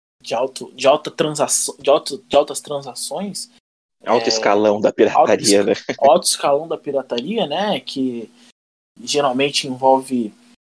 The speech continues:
Speaker 1: é, essas bolsas de marca. É, gente, se você vê alguém com bolsa da, da Gucci, da Prada,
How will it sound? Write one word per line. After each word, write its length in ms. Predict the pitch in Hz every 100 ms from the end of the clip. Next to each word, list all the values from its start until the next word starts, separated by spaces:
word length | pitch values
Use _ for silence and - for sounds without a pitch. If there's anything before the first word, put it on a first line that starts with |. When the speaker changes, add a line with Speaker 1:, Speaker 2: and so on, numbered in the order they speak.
| _ _
Speaker 1:
é, 140 | 117 107
essas 300 | 117 202 160
bolsas 500 | 131 151 160 139 127
de 80 | 123
marca. 920 | 110 127 147 139 123 113 110 110 -
É, 340 | 127 120 113 104
gente, 280 | 117 214 165
se 140 | - 190
você 220 | 392 403
vê 120 | 302
alguém 380 | 180 147 139 131
com 200 | - 131
bolsa 360 | 127 135 143
da, 380 | 131 113 101 92 - _ _ _ _
da 160 | 131 127
Gucci, 800 | 135 120 131 156 143 - 117 107
da 220 | 104 113
Prada, 500 | - 117 147 180 113